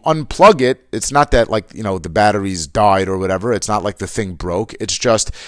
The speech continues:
it's just either, you don't have to turn it off. Once it's no longer attached to the flow of energy, so then it just stops working. When we're attaching ourselves to the tzaddik, we're attached to the flow of energy, and it flows through us like one.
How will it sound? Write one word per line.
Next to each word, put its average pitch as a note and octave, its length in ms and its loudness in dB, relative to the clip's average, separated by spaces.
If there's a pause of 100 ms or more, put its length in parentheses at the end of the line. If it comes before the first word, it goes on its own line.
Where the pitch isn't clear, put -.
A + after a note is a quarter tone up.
(100)
it's - 180 -4
just B2 280 0
either, A#2 280 2
you - 120 -2
don't D3 80 4
have B2 80 -2
to G#2+ 60 -10
turn C3+ 280 -4
it G#2+ 80 -2
off. G2 460 -2 (340)
Once C3+ 400 0
it's C3 200 2
no C3 200 2
longer C#3 300 0
attached C#3 640 0
to - 100 -10
the G#2 80 -4
flow A#2 300 0
of G2 180 -2
energy, G#2+ 600 -2
so - 180 -4
then A2 380 0 (460)
it G#2 80 -6
just - 440 -4
stops - 300 0
working. A2 420 0 (280)
When A#2+ 140 -4
we're F#3+ 120 8
attaching D3 460 4
ourselves B2 300 0
to B2 100 -6
the G#2 80 -8
tzaddik, D#3+ 440 2
we're A#2+ 220 -2 (260)
attached E3+ 420 4
to B2 80 -2
the A2+ 60 0
flow C#3 240 2
of A2+ 100 -2
energy, A#2+ 500 -2
and A#2+ 240 -4 (280)
it B2+ 100 0
flows E3 440 4
through C#3 260 -4
us E3 300 4
like B2+ 200 0
one. B2+ 400 4